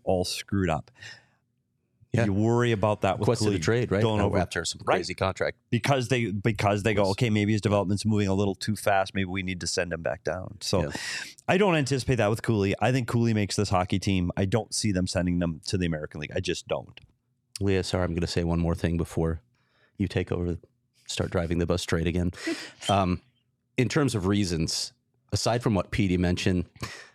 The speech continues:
Speaker 2: a lot of this stuff is wrapped into one. Remember, the, the, the agency that represents Logan Cooley also represents Clayton Keller.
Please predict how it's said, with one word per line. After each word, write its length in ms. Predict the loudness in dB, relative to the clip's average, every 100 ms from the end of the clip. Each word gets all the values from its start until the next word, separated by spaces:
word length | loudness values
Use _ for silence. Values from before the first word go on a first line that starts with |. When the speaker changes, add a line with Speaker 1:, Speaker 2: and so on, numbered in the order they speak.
| _ _ _ -2
Speaker 2:
a 60 |
lot 200 | 2 0
of 40 | 0
this 120 | -2
stuff 260 | 0 0 0
is 140 | 0
wrapped 320 | 2 0 0
into 220 | -4 -2 0
one. 340 | 0 0 -2 _ _ _
Remember, 400 | 0 2 2 2
the, 220 | 2 0 0
the, 340 | 0 -2 -2 -6 _ _ _ -4
the 160 | 2 2
agency 360 | 2 0 2
that 160 | 2 2
represents 480 | 0 2 0 2 2
Logan 240 | 2 0
Cooley 400 | 0 2 2 -2 _ _ _
also 260 | -2 0 0
represents 460 | 0 0 0 0
Clayton 260 | 0 0 0
Keller. 280 | 0 0